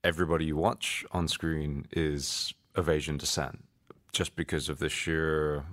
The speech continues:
the programming i-, in that sort of region. So I grew up with Bollywood stars. I grew up with Malaysian actors like P Ramlee, the Hong Kong martial arts scene with Jackie Chan and Chow Yun-fat.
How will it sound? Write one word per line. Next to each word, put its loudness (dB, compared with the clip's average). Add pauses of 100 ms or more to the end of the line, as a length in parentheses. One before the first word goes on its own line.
the -2
programming 2
i-, -4
in 2
that 0
sort -2
of -4
region. 0 (460)
So 2 (220)
I 0
grew 2
up -2
with -2
Bollywood 4
stars. -4
I -2
grew -2
up -4
with -2 (440)
Malaysian 0
actors 0
like -6
P -4
Ramlee, 0 (160)
the -4
Hong -2
Kong 0
martial 0
arts 0
scene -2
with -6
Jackie -6
Chan 0
and -6
Chow -2
Yun-fat. 0